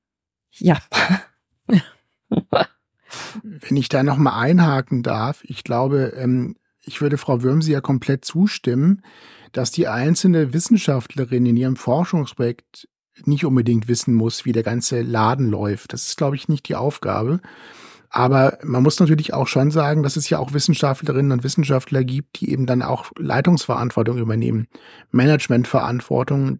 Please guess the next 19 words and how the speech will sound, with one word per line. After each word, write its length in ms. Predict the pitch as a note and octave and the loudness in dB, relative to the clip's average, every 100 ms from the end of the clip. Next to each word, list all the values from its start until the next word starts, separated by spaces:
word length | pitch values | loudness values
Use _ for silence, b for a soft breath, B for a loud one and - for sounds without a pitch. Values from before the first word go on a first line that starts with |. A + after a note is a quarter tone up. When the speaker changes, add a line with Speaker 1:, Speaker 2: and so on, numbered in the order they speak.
| _ | _
Speaker 2:
die 120 | C#3 B2 | -4 0
Leitung 560 | G#2+ B2 - D3+ C3 | 0 0 0 2 2
von 180 | - A#2+ | 0 -2
Fakultäten 800 | B2+ - B2 - C#3+ - D3 C#3+ B B B | -2 -2 -2 -2 -2 0 -2 -2 B B B
oder 240 | - C#3 B2 | 0 2 2
auch 140 | B2 | 0
von 180 | - B2 | 0 4
Hochschulen. 720 | B2+ D3+ - G#2 G2+ G2+ - _ B B B B - | 4 2 -2 -4 -4 -6 -8 _ B B B B -6
Und 220 | B2+ A#2 | -2 2
da 240 | G#2+ A#2+ | 4 4
läuft 340 | E3+ E3+ F3+ - | 6 6 4 2
die 60 | |
Diskussion 760 | D#3 D#3 F3+ C#3+ - D3 D3 A#2+ | 0 0 0 -2 2 2 2 4
meiner 340 | A2+ A#2+ F3 | 4 4 2
Beobachtung 680 | D#3+ - - D3 - D3+ C#3 | 2 0 0 -2 -2 -4 -2
nach 300 | A#2+ B2+ - | -2 -4 -4
sehr 280 | A#2 C3 B2+ | -2 0 2
häufig 420 | B2 D3+ E3 - | 2 0 -4 -6
so, 380 | - B2 E3 | -2 0 2